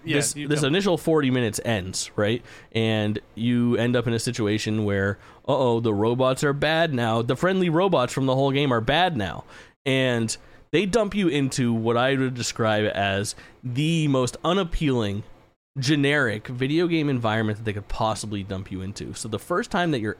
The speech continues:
Speaker 2: actually playing this game, you are dumped into a burning building.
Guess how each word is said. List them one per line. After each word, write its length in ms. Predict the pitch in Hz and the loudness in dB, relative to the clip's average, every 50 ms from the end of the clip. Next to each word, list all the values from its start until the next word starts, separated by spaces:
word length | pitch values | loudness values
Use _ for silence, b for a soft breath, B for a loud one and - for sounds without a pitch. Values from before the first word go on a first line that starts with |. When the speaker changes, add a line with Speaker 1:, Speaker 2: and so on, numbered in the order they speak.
| - - - | -10 -4 -2
Speaker 2:
actually 480 | 113 117 151 - - - 175 165 165 147 | -2 -2 -2 -4 -2 -2 0 0 0 -2
playing 580 | - - - - 147 135 131 123 117 110 101 | -6 -10 -8 -2 0 0 0 0 0 -2 -2
this 160 | 95 101 - - | -4 -6 -8 -6
game, 380 | - 113 101 95 87 - - - B B B B B _ _ _ _ _ _ _ | -6 -6 -6 -6 -8 -12 -14 -18 B B B B B _ _ _ _ _ _ _
you 220 | 123 135 143 135 | 0 0 2 4
are 560 | 127 123 120 113 110 107 107 107 110 110 113 - - - - _ _ _ _ _ _ _ _ _ _ _ _ _ _ _ _ _ _ _ _ _ _ _ | 4 4 4 4 2 2 2 2 0 -2 -6 -12 -20 -20 -20 _ _ _ _ _ _ _ _ _ _ _ _ _ _ _ _ _ _ _ _ _ _ _
dumped 200 | - 143 156 156 | 0 0 0 0
into 220 | 165 151 147 143 131 | 0 -2 0 2 0
a 60 | 113 | 0
burning 400 | 107 - 113 110 110 110 107 101 | 0 0 0 0 2 0 0 -2
building. 440 | 95 - 98 85 - - - - | -4 -4 -6 -6 -6 -10 -12 -16